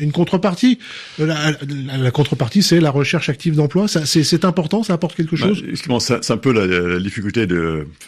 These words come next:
Speaker 2: c'est un peu la, <laughs> le piège où nous sommes actuellement. C'est qu'on dit, voilà, on va vous donner, on va vous donner de l'argent pour que vous puissiez vivre, mais bon, c'est, par contre, si vous bossez, on vous l'enlève.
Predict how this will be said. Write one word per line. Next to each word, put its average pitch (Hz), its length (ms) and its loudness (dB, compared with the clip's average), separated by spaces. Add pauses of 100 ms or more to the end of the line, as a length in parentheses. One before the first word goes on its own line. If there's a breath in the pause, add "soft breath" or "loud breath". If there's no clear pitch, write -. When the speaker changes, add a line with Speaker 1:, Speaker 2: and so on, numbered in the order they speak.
Speaker 2:
c'est 98 80 -12
un 90 40 -14
peu - 140 -8
la, 78 200 -4 (100)
<laughs> 120 140 -6
le 104 100 0
piège 113 280 2
où 92 40 0
nous 98 100 2
sommes - 180 0
actuellement. 120 420 0 (340 loud breath)
C'est - 140 -4
qu'on 90 120 0
dit, 107 120 4
voilà, 95 360 2
on - 100 -6
va 104 60 0
vous 101 80 -2
donner, 107 260 2 (120)
on 107 120 -2
va 98 60 0
vous 95 60 -2
donner 104 180 2
de 95 60 2
l'argent 104 320 0
pour 82 140 -6
que 80 40 -6
vous 69 60 -12
puissiez - 200 -4
vivre, 123 240 0
mais 95 140 0
bon, 101 200 0 (100)
c'est, - 140 -8
par 101 100 -2
contre, 101 140 0
si - 160 2
vous 101 140 2
bossez, 131 540 2
on 113 100 -6
vous 95 100 -4
l'enlève. 82 340 -2